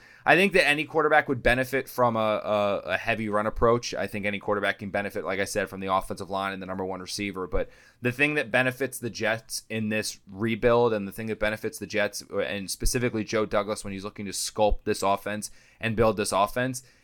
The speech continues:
it's that you don't necessarily need to do any specific thing around Darnold.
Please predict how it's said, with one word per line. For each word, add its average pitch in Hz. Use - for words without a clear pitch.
it's 127
that 123
you 123
don't 123
necessarily 113
need 117
to 123
do 107
any 107
specific -
thing 110
around 101
Darnold. 131